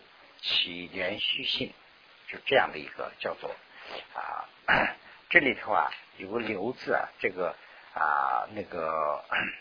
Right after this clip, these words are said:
<clears throat> 就是《庄严经》的这个第二段里头的这个里头，其流灵不散。这个“流”啊，这个，呃，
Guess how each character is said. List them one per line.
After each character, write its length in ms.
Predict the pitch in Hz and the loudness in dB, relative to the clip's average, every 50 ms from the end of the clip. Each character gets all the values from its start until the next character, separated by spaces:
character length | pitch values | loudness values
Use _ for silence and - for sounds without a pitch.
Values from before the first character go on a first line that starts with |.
| - - | -16 -20
<clears throat> 480 | - - - - - - - - - | -20 -20 -20 -20 -20 -20 -20 -20 -16
就 140 | - - 85 | -8 -4 -2
是 420 | - - - 82 80 71 69 69 - - - - - - - - - - - - - - - - - - - - - - - - - - - - - - - - - - | 0 0 0 0 -2 -2 -2 -4 -8 -12 -20 -20 -20 -20 -20 -20 -20 -20 -20 -20 -20 -20 -20 -20 -20 -20 -20 -20 -20 -20 -20 -20 -20 -20 -20 -20 -20 -20 -20 -20 -8 8
《庄 180 | - 113 113 107 | 10 10 10 10
严 140 | 107 104 | 6 4
经》 240 | 98 - 117 117 113 | 2 -2 -2 -2 4
的 140 | 104 104 92 | 4 2 2
这 160 | - - 98 | 2 -4 -10
个 380 | - - - 87 85 82 80 - - - - - - | -8 -8 -4 -4 -2 -2 -4 -6 -12 -20 -20 -20 -8
第 160 | - 117 123 | 4 10 12
二 140 | 120 120 113 | 12 12 12
段 200 | - 90 82 82 | 12 4 0 0
里 80 | 76 71 | -2 -10
头 220 | - - - - | -12 -12 -12 -12
的 60 | 87 | -10
这 140 | - - 104 | -8 -8 -8
个 100 | 82 80 | -8 -8
里 100 | 78 76 | -10 -10
头， 180 | - - - - - | -10 -12 -16 -12 -8
其 520 | - - - - 98 98 107 113 123 123 | -6 -4 -4 -4 -4 -6 -4 -4 -4 -4
流 440 | 117 110 95 95 95 101 113 127 123 - - - - - - - - - - - - | -4 -4 -6 -2 2 2 2 2 2 -2 -10 -20 -20 -20 -20 -20 -20 -20 -20 -20 -12
灵 260 | - 101 95 98 104 | -8 -8 -8 -8 -8
不 120 | - - - | -10 -10 -10
散。 300 | - - - 85 78 - - - - - - - - - - - | -2 2 2 2 2 0 -8 -20 -20 -20 -20 -20 -20 -20 -20 0
这 120 | - 175 156 | 2 2 4
个 120 | 143 139 | 4 2
“流” 280 | 123 104 107 107 113 131 | 2 4 2 4 10 12
啊， 240 | 147 131 110 101 101 | 12 12 12 12 8
这 100 | - 135 | 4 0
个， 280 | 117 113 110 110 104 - - - - - - - - - - - | 2 4 4 4 4 4 0 -12 -14 -14 -12 -12 -12 -14 -8 0
呃， 500 | 101 95 90 87 87 82 78 78 71 | 2 4 6 6 6 6 4 4 2